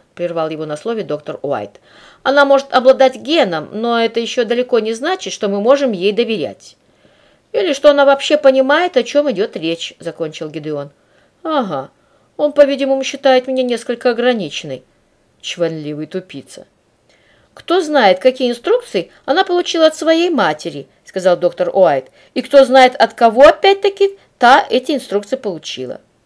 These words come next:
«У нас остался только один этот хронограф, и еще одного разгильдяйства мы себе позволить не можем.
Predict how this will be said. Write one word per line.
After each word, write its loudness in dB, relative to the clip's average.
«У -4
нас 0
остался 0
только 2
один 0
этот -2
хронограф, -2
и -8
еще -2
одного 0
разгильдяйства -4
мы -4
себе -4
позволить -4
не -6
можем. -2